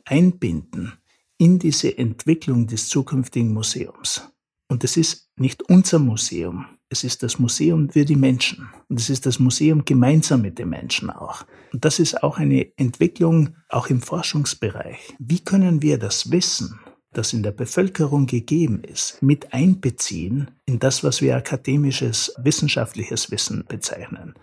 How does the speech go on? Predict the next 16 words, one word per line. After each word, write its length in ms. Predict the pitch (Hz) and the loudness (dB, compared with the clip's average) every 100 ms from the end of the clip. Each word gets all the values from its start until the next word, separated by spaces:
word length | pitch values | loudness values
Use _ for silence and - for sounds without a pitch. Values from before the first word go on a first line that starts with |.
| - - | -10 -4
Wir 80 | |
sprechen 380 | 120 - 160 156 | -2 0 0 2
hier 240 | 143 151 139 | 2 2 2
auch 100 | 135 | 0
von 220 | 143 127 | 2 2
einer 360 | 127 120 117 - | 4 2 0 -2
neuen 420 | 123 120 135 127 | 0 2 4 2
Wissensökonomie, 1160 | 165 - 165 - - 104 - 101 95 92 92 131 - _ - | 2 0 0 0 -4 -4 -4 -4 -2 -4 -4 -6 -10 _ -2
wo 160 | 120 123 | 2 4
wir 160 | 120 | 2
verschiedene 720 | - 131 - 165 175 156 120 | 0 0 2 2 4 4 4
Wissensformen 1040 | 156 - 165 - - 127 131 120 - - _ - | 0 2 2 2 0 2 4 4 2 -4 _ -6
kombinieren, 800 | 135 123 123 127 156 135 85 - - | -2 2 4 4 4 2 -2 -10 -2
eben 460 | 127 120 - - _ | 2 2 0 -12 _
wissenschaftliches 920 | - 139 - 165 160 - 160 160 151 135 | -4 -2 0 0 0 -2 -4 -2 -2 0
Wissen, 680 | 139 - 135 123 120 - | -2 -2 -2 -2 -4 -12